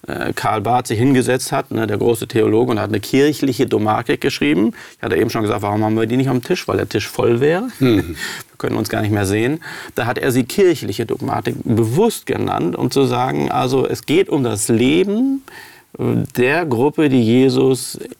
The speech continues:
Speaker 1: ins, ins Leben, äh, gerufen hat. Und wenn das davon abgekoppelt ist und nur noch irgendwie ein theoretisches Wissen ist oder ein Einzelwissen, wo ich mein Steckenpferd dann, äh, durchziehe, äh, verlassen wir, glaub ich, so ein bisschen biblische Lehre.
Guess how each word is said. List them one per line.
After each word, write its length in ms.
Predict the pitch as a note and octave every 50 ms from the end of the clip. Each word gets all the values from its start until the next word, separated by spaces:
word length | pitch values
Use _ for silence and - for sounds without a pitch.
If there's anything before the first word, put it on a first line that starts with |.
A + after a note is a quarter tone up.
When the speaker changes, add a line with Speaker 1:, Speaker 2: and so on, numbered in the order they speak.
| _ -
Speaker 1:
ins, 560 | - - - - - C3 B2 B2 B2 A#2 -
ins 280 | - - B2 A2+ G#2+ -
Leben, 460 | A#2+ B2 A#2+ A#2 A#2 A#2+ A2+ A2+ A#2
äh, 120 | - - A2+
gerufen 540 | A2 A2+ G2+ G#2+ G#2+ - G#2+ - A2+ G#2+ G#2+
hat. 140 | C3 C3+ -
Und 140 | - B2+ C3+
wenn 120 | A#2 A2+
das 140 | A#2 B2+ -
davon 240 | A#2+ G#2+ A2 - -
abgekoppelt 680 | - - - - - - - G2+ G#2 - - - -
ist 220 | - - - -
und 120 | G2 G#2+ G#2+
nur 100 | A2 A2+
noch 180 | A2+ A2 G#2+ -
irgendwie 400 | - A2+ A2+ G#2 G#2 G2+ G2 G#2 - - - - - - - - - _
ein 60 | - G#2
theoretisches 680 | - A#2 G#2+ G#2 G2 G#2 G#2+ G#2 G2+ F#2 G2 F#2+ -
Wissen 280 | G#2+ D3 D3+ - A2+ G#2
ist 240 | - - - - -
oder 360 | - D3+ E3 E3+ D#3 - -
ein 160 | B2 B2 A#2
Einzelwissen, 760 | - - A#2+ D3 E3+ D#3+ - - G#2+ G#2 G2 G#2+ G#2+ - C3 A#2
wo 80 | G#2 A2+
ich 80 | A#2 G#2
mein 220 | G#2 G2+ A2 A#2+
Steckenpferd 680 | - - - A2+ - - A2+ G#2+ - A#2 A#2 A2+ A2 -
dann, 220 | A2+ A2 A2 A2 -
äh, 240 | - - A2+ A#2 G#2+
durchziehe, 600 | A2+ A2 B2+ D#3 D3+ - - - A2 G#2+ G#2+ C3 D#3+ - - - - - - - - - - - - - - - -
äh, 580 | - A2 A2 G#2+ A2 G#2+ A2 G#2 G#2 - A#2 A2
verlassen 420 | - - G#2+ G#2 G#2+ A#2+ - D3+ C#3+
wir, 100 | C#3+ C3+
glaub 200 | C3+ B2+ B2+ C3
ich, 80 | C3 C3+
so 80 | C3+
ein 60 | C3 A#2
bisschen 300 | C3 A#2+ - C3+ B2+ A#2
biblische 420 | G#2+ G#2 G#2+ - - A#2+ - - C3
Lehre. 320 | B2 A#2+ G2+ F#2 -